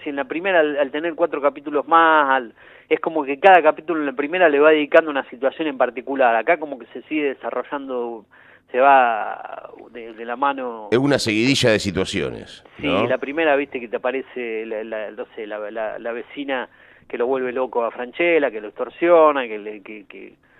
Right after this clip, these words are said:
Speaker 1: después el, el, el caso de los turistas y el otro, y uno y el otro, y acá me parece que va, va, va cada,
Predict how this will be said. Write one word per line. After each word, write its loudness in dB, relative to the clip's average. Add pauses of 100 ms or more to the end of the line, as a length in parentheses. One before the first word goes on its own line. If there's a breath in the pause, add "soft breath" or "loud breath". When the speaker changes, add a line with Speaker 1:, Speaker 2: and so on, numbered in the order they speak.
(520 soft breath)
Speaker 1:
después 0
el, -6
el, -8
el -12
caso 2
de -8
los -10
turistas 2
y -2
el 4
otro, 8
y -8
uno -4
y -4
el -2
otro, -2
y -2
acá 2
me 0
parece -2
que -6
va, 2
va, -2
va -8
cada, -4